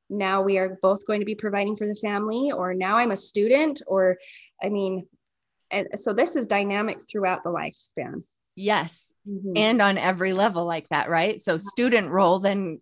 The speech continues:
Speaker 2: starts interacting with wife role and
Speaker 1: Yep.
Speaker 2: mom role and provider role.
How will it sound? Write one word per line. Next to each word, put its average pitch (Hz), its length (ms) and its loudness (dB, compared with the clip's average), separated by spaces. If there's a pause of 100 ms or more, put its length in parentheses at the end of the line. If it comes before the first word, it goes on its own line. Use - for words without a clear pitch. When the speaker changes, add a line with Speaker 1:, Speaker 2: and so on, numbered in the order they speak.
(100)
Speaker 2:
starts 180 340 0
interacting 190 640 0
with 180 180 -4 (640)
wife - 340 2
role 220 380 4 (260)
and 185 180 -2
Speaker 1:
Yep. 196 80 0
Speaker 2:
mom 175 360 0
role 220 340 0 (260)
and 180 220 -4
provider 190 600 2
role. 254 380 0